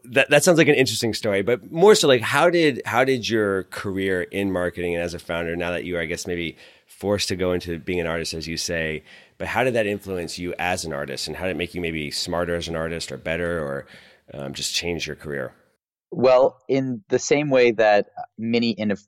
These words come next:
Speaker 2: industries are being transformed by technology, Uber transforming t-, uh, transportation, Airbnb transforming hospitality, art is going through, uh, a, a revolution too. Um, it's going through serious disruption as a result of the internet,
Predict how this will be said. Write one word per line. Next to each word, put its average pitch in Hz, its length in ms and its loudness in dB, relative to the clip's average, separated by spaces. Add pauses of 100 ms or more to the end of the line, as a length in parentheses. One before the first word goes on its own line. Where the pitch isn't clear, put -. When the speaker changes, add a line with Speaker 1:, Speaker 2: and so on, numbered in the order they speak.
(100)
Speaker 2:
industries 107 480 2
are 95 80 4
being 92 200 0
transformed 92 580 2
by 82 120 4
technology, 82 880 0
Uber 90 280 4
transforming 85 580 0 (260)
t-, - 160 -8
uh, 78 180 6
transportation, 80 1200 0 (160)
Airbnb 80 720 2
transforming 76 640 0
hospitality, 95 960 2 (520)
art 147 300 6
is 113 180 -2
going 101 300 0
through, 92 460 0
uh, 87 320 4 (220)
a, 101 120 4 (640)
a 107 60 2
revolution 95 640 2
too. 67 400 0 (220)
Um, 76 380 2 (140)
it's - 160 0
going 107 260 4
through 92 240 4
serious 87 380 2
disruption 123 520 0
as 85 160 -2
a - 20 -4
result 80 300 0
of 82 60 -4
the 80 80 2
internet, 95 460 2